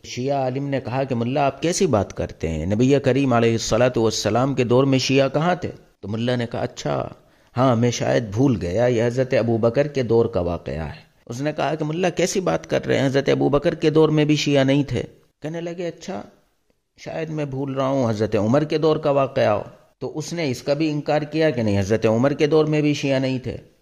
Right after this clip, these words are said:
तो मुल्ला ने कहा, "फिर हज़रत उस्मान के दौर का वाक़या होगा?" उसने कहा, "नहीं, हज़रत उस्मान के दौर में भी नहीं थे।"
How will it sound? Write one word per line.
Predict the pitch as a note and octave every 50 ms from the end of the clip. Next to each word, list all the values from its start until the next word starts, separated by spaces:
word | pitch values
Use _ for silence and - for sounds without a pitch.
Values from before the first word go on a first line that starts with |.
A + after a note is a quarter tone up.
| _ _ _ -
तो | B2
मुल्ला | D3 D#3 D#3+ F3 F3+
ने | F3+ F3
कहा, | F3 E3+ D#3
"फिर | D#3 D#3 C3
हज़रत | B2+ B2+ A#2+ C#3+ - D#3
उस्मान | C#3 D3 C#3+ - D#3+ E3+ F#3 F#3
के | E3 F#3 F3
दौर | E3+ E3+ E3 D#3
का | - D3+ D3
वाक़या | D3 D3 C#3 D3 D3 C3 C3
होगा?" | C3+ C3 B2+ A#2 A2 A2+ G#2 - - - - _ -
उसने | A#2+ - C#3+ D3+ D3+
कहा, | D#3 D#3
"नहीं, | D3 D3+ C3+
हज़रत | C3+ A#2+ B2+ B2 B2+ B2
उस्मान | A#2+ A#2 - C3+ C#3 D3 D#3 D#3
के | D#3+ D3+
दौर | C#3+ D3+ D3+ C#3+
में | D3 D3 C#3+
भी | C#3 C#3
नहीं | B2+ B2 A#2+ A#2
थे।" | - B2+ A#2+ G#2